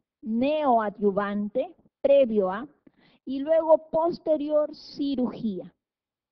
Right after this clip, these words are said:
No se me ocurre dar radioterapia a cáncer de colon, por favor, ¿ya?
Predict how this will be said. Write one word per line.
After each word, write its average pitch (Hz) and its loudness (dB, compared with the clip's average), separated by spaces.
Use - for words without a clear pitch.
No 277 -6
se 320 -2
me 277 -4
ocurre 294 2
dar 269 0
radioterapia 247 -2
a - -6
cáncer 254 -6
de 202 -8
colon, 175 -4
por 180 -16
favor, 170 -10
¿ya? 165 -16